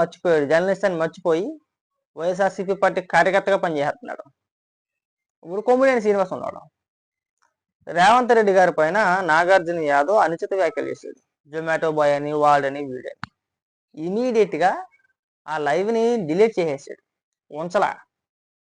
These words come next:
ఎందుకు ఉంచలేదు? నాగార్జున యాదవ్ మాట్లాడిన మాటలు తప్పు, so ఇది పెద్ద ఇష్యూ అవుద్ది, దీన్ని మనమే డిలీట్ చేసుకోవాలి, దీన్ని ఉంచకూడదని చెప్పి డిలీట్ చేసి.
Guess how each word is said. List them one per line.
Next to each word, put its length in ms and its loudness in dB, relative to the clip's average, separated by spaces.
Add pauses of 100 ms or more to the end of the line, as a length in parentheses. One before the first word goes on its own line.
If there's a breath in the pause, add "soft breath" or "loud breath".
ఎందుకు 340 -8
ఉంచలేదు? 420 -6 (680)
నాగార్జున 480 0
యాదవ్ 300 0
మాట్లాడిన 500 -2
మాటలు 460 -4
తప్పు, 340 -8 (1700)
so 120 -8
ఇది 80 -4
పెద్ద 240 2
ఇష్యూ 380 2
అవుద్ది, 380 2 (460)
దీన్ని 240 -2
మనమే 320 0 (380)
డిలీట్ 280 2
చేసుకోవాలి, 640 0 (560)
దీన్ని 240 -10
ఉంచకూడదని 640 0
చెప్పి 160 -6
డిలీట్ 280 -4
చేసి. 260 -12